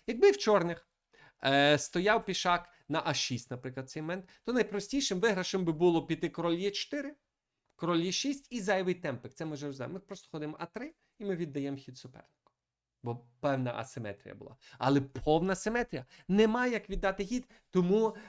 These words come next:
ем, е, важко було здогадати, що треба віддати хід, опустившись королем,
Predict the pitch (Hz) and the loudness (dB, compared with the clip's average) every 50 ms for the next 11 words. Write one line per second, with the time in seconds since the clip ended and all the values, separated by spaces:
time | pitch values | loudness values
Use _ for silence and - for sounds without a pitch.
0 | - - - 147 143 143 143 147 143 143 147 147 143 143 143 151 - - - - | -10 -2 2 4 6 6 6 6 6 6 4 4 6 6 4 4 2 -2 -6 -6
1 | - - 73 - - 139 147 123 165 175 180 - - - 151 151 143 139 135 117 | -6 -4 -6 -6 -6 -2 2 4 4 4 4 0 -2 -4 -2 0 0 0 0 0
2 | 139 135 139 202 214 214 190 175 - - 139 139 156 160 147 135 131 131 131 131 | -2 -2 -2 -4 -4 -4 -4 -6 -4 -6 -6 -6 -4 -6 -4 -4 -4 -4 -4 -4
3 | 127 127 127 127 - 180 175 - - 143 127 - 131 123 - - - 151 143 127 | -4 -6 -8 -10 -8 -10 -8 -6 -6 -6 -6 -6 -8 -8 -8 -8 -6 -6 -6 -6
4 | - - 120 - - - 117 110 110 135 165 202 220 | -8 -10 -10 -12 -12 -10 -8 -6 -4 -2 -2 -4 -4